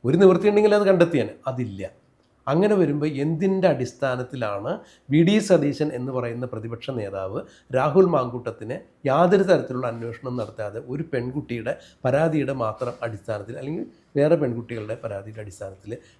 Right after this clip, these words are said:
പാർട്ടിയിൻ്റെ, പാർട്ടിയുടെ പ്രാഥമിക അംഗത്വത്തിൽ നിന്ന് വരെ സസ്പെൻഡ് ചെയ്തത്?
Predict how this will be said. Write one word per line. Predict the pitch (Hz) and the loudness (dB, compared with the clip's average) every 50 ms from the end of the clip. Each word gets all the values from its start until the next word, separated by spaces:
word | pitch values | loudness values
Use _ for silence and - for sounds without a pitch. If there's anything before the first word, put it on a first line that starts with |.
| _ _ _ _ _ - | _ _ _ _ _ -6
പാർട്ടിയിൻ്റെ, | 104 107 131 123 - - 180 170 180 165 165 170 170 - - - _ | -2 -2 -2 -4 -2 0 2 2 4 2 2 0 0 -2 -4 -8 _
പാർട്ടിയുടെ | 131 120 117 127 - - 156 160 170 | -4 -2 -2 -4 -2 -4 -2 -2 -2
പ്രാഥമിക | 170 139 123 113 127 - 139 139 156 156 156 | -2 0 -2 -2 -2 -2 -4 -4 -2 -2 -2
അംഗത്വത്തിൽ | 147 139 131 127 127 135 123 127 127 | -4 -4 -6 -8 -10 -12 -10 -8 -8
നിന്ന് | 123 120 117 113 | -8 -6 -6 -8
വരെ | 107 101 107 139 - - _ _ _ _ _ _ _ _ | -8 -8 -8 -10 -10 -10 _ _ _ _ _ _ _ _
സസ്പെൻഡ് | - 120 - - 113 101 95 | -6 -6 -6 -4 -8 -8 -8
ചെയ്തത്? | 92 85 80 82 - | -10 -12 -14 -16 -20